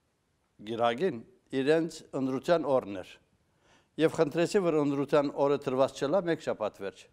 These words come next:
Արտասահմանի մեջ աղմուկ բարձրացրին, որ խաչ պիտի չդրվի, «Քեզ խաբում են», ասեցին, և ես ոչ ասի, խոստացել եմ, պիտի դրվին, և դրին, տաս օր վերջ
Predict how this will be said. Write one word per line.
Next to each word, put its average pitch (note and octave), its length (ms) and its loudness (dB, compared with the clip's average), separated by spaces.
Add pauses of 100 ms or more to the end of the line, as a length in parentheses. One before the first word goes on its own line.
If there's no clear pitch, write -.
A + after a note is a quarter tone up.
(1160)
Արտասահմանի E3+ 720 4
մեջ D#3+ 180 -2
աղմուկ D3 400 2
բարձրացրին, C3 560 0
որ E3+ 180 -2 (220)
խաչ D#3 300 2
պիտի C3+ 340 -4
չդրվի, G#2+ 460 -6 (840)
«Քեզ D3+ 280 2
խաբում C3+ 400 0
են», G#2+ 80 -6 (100)
ասեցին, G#2+ 520 -6 (680)
և F3 220 0
ես F3+ 140 -2
ոչ F#3+ 200 2
ասի, - 240 -12 (120)
խոստացել C3 520 0
եմ, F#3 160 -4
պիտի C#3+ 160 -4
դրվին, G2 300 -10 (340)
և D#3 160 0
դրին, G#2+ 300 -10 (340)
տաս C3 160 0
օր A#2 160 0
վերջ B2 160 -10